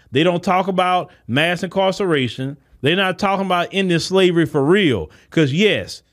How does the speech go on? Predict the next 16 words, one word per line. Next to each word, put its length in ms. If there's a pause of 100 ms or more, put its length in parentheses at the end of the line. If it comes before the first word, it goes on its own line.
(160)
June 300
nineteenth, 520
eighteen 420
sixty-five, 840 (500)
our 240
ancestors 680
in 120
Galveston, 440
Texas, 400
was 140
told 280
by 140
Union 340
soldiers 580
that, 180
"Hey, 380